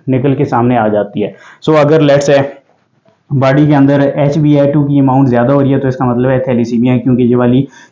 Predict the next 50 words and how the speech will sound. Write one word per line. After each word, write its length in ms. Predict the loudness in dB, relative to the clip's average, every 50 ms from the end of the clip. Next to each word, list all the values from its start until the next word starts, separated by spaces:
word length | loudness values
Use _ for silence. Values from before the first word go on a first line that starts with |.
| -2
hemoglobin 520 | 0 0 2 2 2 2 2 2 2 2 2
नहीं 320 | 2 0 0 0 0 0
बन 200 | 0 0 -2 -2
पा 160 | -2 -4 -4
रही, 180 | -4 -4 -4 -6 -6 -6
ठीक 120 | -4 -4
है। 100 | -2 -2
beta 200 | -2 0 -2 -2
thalassemia 540 | -2 -2 -2 -2 0 0 0 0 2 2 2
की 240 | 0 0 0 0 0
एक 420 | -2 -2 -2 -2 -4 -4 -6 -4 -2
condition, 460 | -2 0 0 0 0 0 -2 -2 -4 -4 -6 -12 -20 -20 -20 -14 _ -2
सिम्टम्स, 400 | -2 0 0 0 0 0 0 -2
अ, 20 | -2 -2 -2 -2 -2 0 0 0 0
या 240 | 0 0 0 0 0
diagnosis 540 | 0 0 0 0 0 0 0 0 0 0 0
इस 180 | 0 0 -2
तरीके 200 | -2 -2 -4 -4
से 100 | -4 -6
भी 140 | -4 -4 -6
की 140 | -6 -6 -4
जाती 300 | -4 -4 -4 -4 -4 -6
है। 120 | -6 -6 -6 -4 -2
So, 80 | -2
genetic, 400 | 0 0 0 0 0 -2 -4 -6
अ, 440 | -6 -4 -2 -2 0 -2 -2 -2 -2
hemoglobin 580 | -2 -2 0 0 0 0 0 0 0 0 0 0
electrophoresis 920 | 0 -2 -2 -2 -2 -2 -2 -2 0 0 0 0 0 -2 -2 -4 -2 0
एक 220 | -2 -2 -2 -4 -8 -4
बहुत 260 | -2 -2 -2 -2 -2
important 440 | -4 -2 -2 -2 -2 0 -2 -2 0
test 220 | 0 -2 -2 -2
होता 200 | -4 -4 -4 -4
है। 60 | -6 -6 -8 -14 -20 -10 -6 -2
इसके 180 | -2 0 2 2
अलावा 220 | 2 2 2 2
genetic 440 | 2 2 0 0 0 0 -2 -2 -2
testing 320 | -4 -4 -4 -2 -4 -2 -2
की 120 | -2 0
जाती 260 | 0 0 0 0 0
है, 60 | -2
जिसमें 300 | -2 -4 -4 -4 -2 -2
पता 180 | 0 0 -2 -2
चलता 280 | -2 -2 -2 0 0 0
है 100 | 0 0
कौन 220 | -2 -2 -2 -2
सा 100 | -2 -2
जीन 240 | -2 -2 -2 0 0
इन्वॉल्व 340 | 0 0 0 0 0 0 0
है। 140 | -2 -4 -4